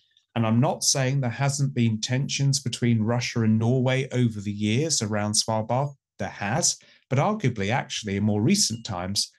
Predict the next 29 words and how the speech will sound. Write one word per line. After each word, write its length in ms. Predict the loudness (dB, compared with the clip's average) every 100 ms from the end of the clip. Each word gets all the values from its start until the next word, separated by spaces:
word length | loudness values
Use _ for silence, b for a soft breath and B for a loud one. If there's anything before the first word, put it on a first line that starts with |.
| b b b
the 60 | -2
greatest 540 | 2 2 2 2 0
pressures 420 | -2 -2 0 -2 -2
have, 160 | -4 -8 -8
uh, 100 | -6
pressures 540 | -2 -2 0 0 0
and, 160 | -2 -2
and 180 | -2 -2
divisions 680 | 0 0 2 0 0 -2 -4 b b -4
have 200 | -2 2
been 240 | 4 6
with 220 | 4 2
European 540 | 2 2 2 2 4 4
Union 360 | 4 2 2
member 280 | 0 0 0
states, 440 | 0 0 -4 0
such 220 | 0 0 -6
as 80 |
Latvia, 540 | -2 -4 -4 -2 -2 -2 _ _ _ _
arguing 420 | 0 2 4 4 4
with 160 | 6
Norway 420 | 4 4 2 2
about 480 | 0 0 0 -2 -4 -14 _
how 360 | -6 -4 -4 -8 _
fishing 640 | -4 -2 0 -2 -6 -16 _ _
is 200 | -2 0
regulated 680 | 0 0 0 0 0 -4 -8
and 160 | -8 -4
controlled 480 | -2 0 -2 -4